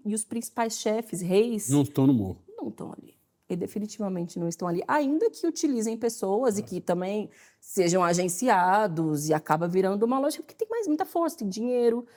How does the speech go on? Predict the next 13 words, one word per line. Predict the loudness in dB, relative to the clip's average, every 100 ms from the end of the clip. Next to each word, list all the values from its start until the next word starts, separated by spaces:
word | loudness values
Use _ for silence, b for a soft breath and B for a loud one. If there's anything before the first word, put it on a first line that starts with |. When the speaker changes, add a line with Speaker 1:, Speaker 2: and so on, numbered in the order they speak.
| b
Speaker 1:
tem | -4 -2
poder, | -2 2 4 4 2 -2
tem | -2 -2 0 -2 -2
status, | -4 0 2 2 0 -6
tem | -6 -4
hierarquia, | -2 -4 -4 -6 -4 -4 -6 b _
tem | -2
organização. | 0 0 0 0 -2 -4 -6 -4 -2 -4
Então | -2 -4
também | -2 -2 0 0 0
pessoas | -2 -2 -2 -2 -2
ali | -2 -2
são | -2 -4 -4 -8